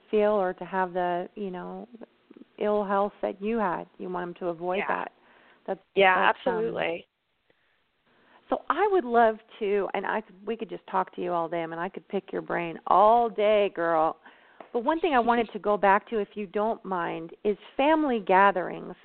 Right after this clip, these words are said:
Speaker 1: And do you have tips for people who really just take a beating from lunch with their friends or family gatherings?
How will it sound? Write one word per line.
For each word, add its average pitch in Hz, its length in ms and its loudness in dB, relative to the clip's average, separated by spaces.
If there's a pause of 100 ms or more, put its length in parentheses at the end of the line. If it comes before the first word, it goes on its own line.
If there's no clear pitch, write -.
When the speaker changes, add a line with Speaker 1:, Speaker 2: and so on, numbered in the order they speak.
(100)
Speaker 1:
And 190 340 -2 (340)
do 240 80 -8
you 240 160 -4
have 247 300 0 (200)
tips 349 240 0 (120)
for - 120 -2
people 247 420 -6
who 220 240 -4
really 240 380 0 (100)
just 214 240 4 (160)
take 226 320 2
a 196 100 0
beating 196 640 0 (380)
from 220 200 -2
lunch 208 280 0
with 226 140 -4
their 214 140 -2 (100)
friends 175 420 4 (220)
or 196 300 0 (400)
family 226 400 2
gatherings? 202 680 2